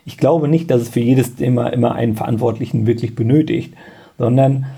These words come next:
wenn man Themen integriert und ganzheitliche Prozesse und, äh, Systeme und Kontrollen auch schafft,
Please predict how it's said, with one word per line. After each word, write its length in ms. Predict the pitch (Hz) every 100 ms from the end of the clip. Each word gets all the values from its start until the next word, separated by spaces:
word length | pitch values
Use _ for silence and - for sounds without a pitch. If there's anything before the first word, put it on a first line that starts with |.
| -
wenn 160 | - 127
man 260 | 143 135 131
Themen 300 | 131 120 127
integriert 580 | 120 - 120 - 143 -
und 100 | 123
ganzheitliche 580 | 117 131 - 120 107
Prozesse 720 | - - 110 - 156 180 175 175 - - - _
und, 400 | - 117 117 110
äh, 180 | 127 110
Systeme 800 | 107 104 - - 131 143 143 139
und 380 | - 123 110 107
Kontrollen 580 | - 101 - 117 143 190
auch 180 | - -
schafft, 320 | - 160 -